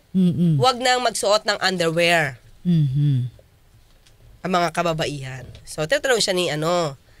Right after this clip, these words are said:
Speaker 2: ni Senator Bongo.
Speaker 1: Mm-hmm.
Speaker 2: Di, nag-no comment siya.
Speaker 1: Yun.
Speaker 2: Tapos alis na siya.
Speaker 1: Oo.
Speaker 2: Tapos kamukat-mukat mo, nakita mo, lakad konti, hindi, sumakay naman yun. <laughs> Malayo yun eh. Di ba?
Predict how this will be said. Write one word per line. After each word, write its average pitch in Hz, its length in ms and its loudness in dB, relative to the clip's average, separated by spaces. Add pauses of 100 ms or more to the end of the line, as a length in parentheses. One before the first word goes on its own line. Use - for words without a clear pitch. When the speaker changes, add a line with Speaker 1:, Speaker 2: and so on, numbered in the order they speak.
(180)
Speaker 2:
ni - 100 -14
Senator 175 800 2
Bongo. 156 580 0
Speaker 1:
Mm-hmm. 147 500 0
Speaker 2:
Di, 185 140 -2
nag-no 226 300 2
comment 147 360 -2
siya. 131 320 -8 (160)
Speaker 1:
Yun. 135 520 -2
Speaker 2:
Tapos 135 220 2
alis - 340 0
na 139 80 -12
siya. 139 260 -4
Speaker 1:
Oo. 127 420 -2
Speaker 2:
Tapos 320 200 2
kamukat-mukat 359 720 2
mo, 240 400 6 (1120)
nakita 359 360 2
mo, 269 220 0 (240)
lakad 302 320 -2
konti, 277 460 -4
hindi, - 460 -18
sumakay 339 280 -6
naman 180 260 -6
yun. 147 140 -16 (200)
<laughs> - 180 -20
Malayo 220 320 2
yun 240 240 -2
eh. 156 80 -6 (400)
Di 151 80 -10
ba? 180 180 0